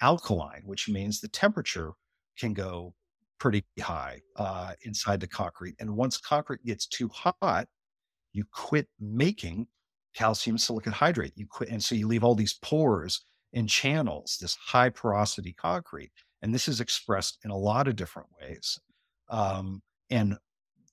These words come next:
number one, they're very visual. They're aesthetically not pleasing, you know, dry shrinkage cracks, um, or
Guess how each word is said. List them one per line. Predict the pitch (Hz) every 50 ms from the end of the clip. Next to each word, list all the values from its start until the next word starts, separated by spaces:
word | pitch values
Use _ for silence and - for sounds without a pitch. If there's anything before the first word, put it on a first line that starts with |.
| _ _ -
number | 117 120 117 110 107
one, | 104 113 123
they're | 120 113 107
very | 98 110 104 104 98
visual. | 90 92 101 101 107 - - 131 123 - _ -
They're | - 92 82 78
aesthetically | - - - - - 110 101 120 - - 123 120 110
not | 104 92 90 - _
pleasing, | - - 110 101 98 101 - 127 120 120 127 113
you | 110 80
know, | 73 -
dry | - - 101 90 98 104
shrinkage | 107 - - 127 120 110 - 117 - - -
cracks, | - 107 104 107 107 107 107 107 - - - - - _ _ _ _ _ _ _ _ -
um, | - 98 95 92 92 92 92 90 90 92 90 87 90 95 - -
or | - 104 92 85 85 85 82